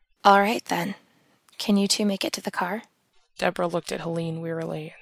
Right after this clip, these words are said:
Speaker 2: then nodded. Dawn lifted me up like I was a child and carried me. It was humiliating, but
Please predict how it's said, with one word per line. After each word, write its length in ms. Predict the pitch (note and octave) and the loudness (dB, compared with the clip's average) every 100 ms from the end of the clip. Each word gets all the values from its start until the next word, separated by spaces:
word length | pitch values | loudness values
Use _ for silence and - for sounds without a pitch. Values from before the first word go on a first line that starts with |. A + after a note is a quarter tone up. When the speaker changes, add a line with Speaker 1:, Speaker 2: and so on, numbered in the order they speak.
| - | -16
Speaker 2:
then 180 | - E2 | -12 -8
nodded. 440 | D#3 - - - - _ _ _ - - | -6 -6 -8 -12 -20 _ _ _ -12 -4
Dawn 280 | - B1 | -2 -2
lifted 320 | F3 E3 F3 - | -6 -8 -10 -10
me 140 | E3+ | -10
up 200 | E3 - | -8 -10
like 160 | F3 - | -10 -8
I 40 | |
was 160 | D3+ - | -4 -2
a 60 | |
child 600 | - - E3+ D#3 D#3 E3 - | 0 0 0 -2 -4 -8 -14
and 120 | F3+ | -10
carried 440 | - E3+ D#3 D#3 - | -8 -4 -4 -6 -10
me. 180 | - F#3 _ _ _ _ | -14 -16 _ _ _ _
It 100 | - | -14
was 160 | E3+ - | 2 2
humiliating, 840 | E3+ D#3+ D#3+ D#3 D3+ - - D#3+ | 2 -2 -2 -2 -6 -10 -12 -12
but 200 | D#3+ - | -10 -10